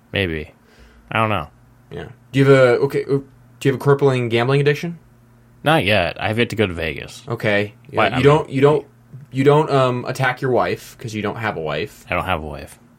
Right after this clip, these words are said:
Speaker 2: So that's
Speaker 1: That's a good start. <laughs>
Speaker 2: good start. Okay, so that's, that's, you're not, you're not Val Kilmer from Heat, which is good. We don't want that to happen, but
Speaker 1: Yeah.
Speaker 2: although for views, maybe, but
Speaker 1: Yeah.
Speaker 2: and listens.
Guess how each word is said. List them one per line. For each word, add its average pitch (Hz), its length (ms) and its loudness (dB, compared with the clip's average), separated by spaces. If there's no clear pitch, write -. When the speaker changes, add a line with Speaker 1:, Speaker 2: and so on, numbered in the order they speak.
Speaker 2:
So 107 380 2
that's - 360 -2
Speaker 1:
That's - 120 -6
a 113 40 -2
good 107 160 2
start. 95 420 0
<laughs> 175 160 8
Speaker 2:
good 139 140 4
start. 110 480 2
Okay, 104 300 0
so - 160 -4
that's, 104 280 -4
that's, - 380 -8
you're 120 100 -6
not, 117 240 -4
you're 127 100 -6
not 135 200 0
Val 123 160 2
Kilmer 131 240 0
from 123 140 -8
Heat, 120 160 -2
which 117 180 -6
is 117 80 -12
good. 107 360 0
We 110 100 -8
don't 110 160 -4
want 110 180 -4
that 95 140 -4
to - 40 -10
happen, 95 400 -10
but 104 240 -4
Speaker 1:
Yeah. 87 240 -4
Speaker 2:
although 156 260 6
for 135 140 0
views, 113 460 0
maybe, 92 340 -8
but 92 300 -10
Speaker 1:
Yeah. - 300 -6
Speaker 2:
and 113 140 -10
listens. 95 520 -4